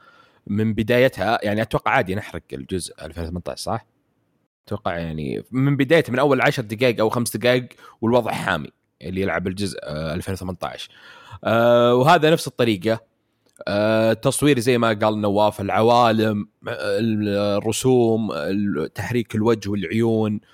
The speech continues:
آه، الممثلين الص-، الصوتيين كلهم، يعني حوارات، حوارات، آه، كريتوس، أي حوار يكون فيه كريتوس عشرة على عشرة.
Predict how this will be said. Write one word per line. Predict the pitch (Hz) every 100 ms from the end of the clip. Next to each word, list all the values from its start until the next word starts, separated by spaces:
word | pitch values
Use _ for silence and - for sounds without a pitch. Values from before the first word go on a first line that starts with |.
| _ - _ -
آه، | 101 101 104 104 101 101 98 - - - - -
الممثلين | 107 110 117 117 127 131 110
الص-، | - - -
الصوتيين | 90 92 - 117 104 117 110
كلهم، | 104 131 117 101 92 - _
يعني | - - - 151
حوارات، | 110 110 120 123 104 - _ _ _ _ _ _ _ _ _
حوارات، | - 101 110 117 110
آه، | 90 95 98 95
كريتوس، | - 110 107 101 95 - - _ - - _ _
أي | 135 139
حوار | - 131 120
يكون | 104 120 117
فيه | 120
كريتوس | 107 117 117 143 - -
عشرة | 113 -
على | 80 76
عشرة. | - -